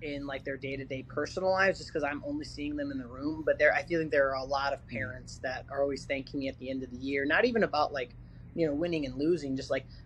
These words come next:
Speaker 1: my kid is more disciplined now because of this. Like, my kid's a harder worker because of this. Like, the things my kid says of, like, dealing with adversity is, like, bet-, a better person because of this. And I really don't think there's, there's really any sport in the world that,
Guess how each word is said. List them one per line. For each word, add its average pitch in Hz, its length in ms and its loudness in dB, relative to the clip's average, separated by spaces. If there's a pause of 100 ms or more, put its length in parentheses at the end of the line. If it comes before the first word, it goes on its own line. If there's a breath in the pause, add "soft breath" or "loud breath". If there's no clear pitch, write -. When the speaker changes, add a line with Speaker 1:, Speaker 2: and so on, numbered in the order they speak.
Speaker 1:
my 160 220 6
kid 156 500 4
is 135 160 -8
more 143 280 2
disciplined 135 600 -4
now 123 200 -2
because - 360 -4
of - 60 -14
this. - 240 -8
Like, 123 160 0
my 135 220 4
kid's 135 260 2
a - 80 -4
harder 135 300 2
worker 123 360 -2
because 120 300 -2
of - 80 -14
this. 120 160 -6
Like, 151 140 6
the 151 80 8
things 170 340 8
my 147 140 4
kid 143 260 6
says 143 380 4
of, 131 120 2
like, 135 280 2 (320 loud breath)
dealing 165 280 8
with 151 140 -2
adversity 127 720 -2
is, 127 100 -6
like, 127 160 0 (160)
bet-, 143 240 2
a 147 80 -4
better 147 300 6
person 139 400 0
because 131 260 2
of 123 60 -8
this. 123 180 -8
And 139 80 -8
I 160 140 6
really 202 240 8
don't 175 180 2
think 165 160 -2
there's, 143 220 0 (180)
there's 143 180 -4
really 135 280 -2
any 135 400 -2 (500 loud breath)
sport - 480 8
in 139 80 0
the 135 80 4
world 135 460 8
that, 120 160 -2